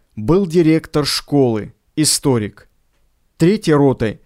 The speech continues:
командовал председатель колхоза, четвёртой — секретарь райкома. Они научились командовать,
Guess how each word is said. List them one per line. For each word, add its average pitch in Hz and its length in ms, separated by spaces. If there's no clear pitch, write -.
командовал 175 560
председатель 143 720
колхоза, 120 760
четвёртой — 143 720
секретарь 143 760
райкома. 127 720
Они 147 240
научились 175 640
командовать, 151 680